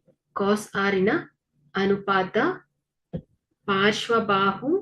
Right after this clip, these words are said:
divided by ವಿಕರ್ಣ ಆಗತ್ತೆ ಮಕ್ಕಳ. So ಇಲ್ಲಿ cos R ಗೆ ಪಾರ್ಶ್ವಬಾಹು ಪಿ ಆರ್ ಆದ್ರೆ ವಿಕರ್ಣ ಯಾವ್ದಾಗತ್ತೆ?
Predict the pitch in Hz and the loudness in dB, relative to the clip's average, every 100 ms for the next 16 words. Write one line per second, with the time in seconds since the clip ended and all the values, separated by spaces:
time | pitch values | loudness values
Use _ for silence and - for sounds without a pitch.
0 | - _ _ _ - _ _ _ - 196 | -4 _ _ _ -20 _ _ _ 2 2
1 | 185 180 175 180 175 277 285 208 349 - | 4 2 2 0 -2 0 2 2 0 -6
2 | _ _ _ 202 196 - 165 160 214 311 | _ _ _ -6 -4 0 0 0 0 0
3 | 175 160 - 151 - - - _ _ _ | -2 -4 -4 -6 -6 -10 -12 _ _ _
4 | _ - 233 226 233 - 202 220 - 226 | _ -4 -2 -2 -6 -2 0 -2 -2 -2
5 | 214 214 277 - 202 190 185 233 214 208 | 0 0 -2 0 2 2 0 -2 0 0
6 | 202 208 - 202 190 180 175 156 165 254 | 0 -2 -4 -4 0 0 0 -2 0 -2
7 | 381 - _ _ _ 190 190 208 202 190 | -2 -8 _ _ _ -8 0 2 2 0
8 | 170 160 165 165 - 277 | 0 -2 -4 -6 -2 0